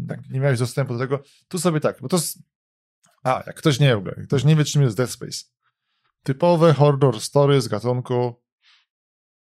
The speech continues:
Speaker 2: dlaczego to porównać najbardziej? Alienci, nie?
Speaker 1: No.
Speaker 2: Tak, jest jakaś, coś tam, jakiś
Speaker 1: Tak.
Speaker 2: obiekt, statek kosmiczny,
Speaker 1: Tak, tak,
Speaker 2: super
Speaker 1: tak.
Speaker 2: górniczy.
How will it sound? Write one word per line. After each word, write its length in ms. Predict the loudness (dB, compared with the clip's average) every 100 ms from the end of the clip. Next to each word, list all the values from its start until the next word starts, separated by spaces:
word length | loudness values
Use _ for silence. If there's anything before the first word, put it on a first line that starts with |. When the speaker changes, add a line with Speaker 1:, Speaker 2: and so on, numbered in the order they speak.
| _ _ -16
Speaker 2:
dlaczego 380 | -12 -8 -8
to 100 | -8
porównać 360 | -6 -6 -6 -8
najbardziej? 580 | -8 -6 -6 -8 -12 -14 _ _ _ _ _ _ _ _ _ -2
Alienci, 500 | 0 2 2 0 -4
nie? 240 | -4 -4 -8 _ -20 -20 _ _ -2
Speaker 1:
No. 60 |
Speaker 2:
Tak, 180 | 0 0
jest 200 | 0 2
jakaś, 300 | 2 0 -2
coś 200 | 0 0
tam, 160 | 2 2
jakiś 180 | 0 2
Speaker 1:
Tak. 80 | 2
Speaker 2:
obiekt, 320 | 4 0 0
statek 320 | 0 2 2
kosmiczny, 420 | 0 2 2 2
Speaker 1:
Tak, 60 | -2
tak, 100 | 2
Speaker 2:
super 260 | 2 2 0
Speaker 1:
tak. 100 | 0
Speaker 2:
górniczy. 540 | 2 2 2 2 0